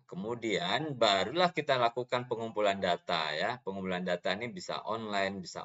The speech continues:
offline ya. Nah, kemudian barulah kita melakukan pengolahan data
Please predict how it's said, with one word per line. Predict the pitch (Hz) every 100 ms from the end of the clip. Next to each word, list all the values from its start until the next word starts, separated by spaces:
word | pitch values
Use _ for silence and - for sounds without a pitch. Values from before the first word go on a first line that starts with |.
| 101
offline | 104 98 92 90 90 85
ya. | 80 120 - _ _ _ _ _ _ _
Nah, | - _ _ 95
kemudian | 101 95 95 135
barulah | 131 101 104 135 143
kita | - 107 107 123 156 160 120
melakukan | 104 - 104 123 123
pengolahan | 120 104 98 95 95 95 87
data | 87 - 110 139 170 190